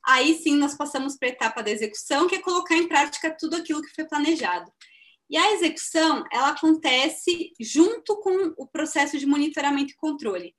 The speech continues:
Por quê? Pra que o monitoramento e controle possa averiguar se o cronograma tá sendo cumprido conforme previsto, se as coisas estão acontecendo no tempo certo, se os,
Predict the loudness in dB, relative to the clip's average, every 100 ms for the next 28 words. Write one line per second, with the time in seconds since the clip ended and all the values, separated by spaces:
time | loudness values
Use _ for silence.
0 | _ _ _ -4 -4 0 -2 0 -8 -2
1 | 0 0 -2 2 2 2 0 4 4 4
2 | 0 -4 -4 -4 _ _ 4 4 4 2
3 | 2 -2 -16 _ -4 0 0 4 4 4
4 | 0 0 0 0 -2 -4 -6 -8 -10 -10
5 | -14 -12 -8 -6 -8 -8 -12 -2 0 0
6 | -4 -10 _ _ _ _ _ _ _ -8
7 | -4 -6 -6 -8 -12 -12 -18 -20 _ -12
8 | -10 -2 0 0 -2 2 2 2 -4 -6
9 | -4 -4 -4 -6 -8 -12 -6 0 2 0
10 | -6 -8 -6 -6 -10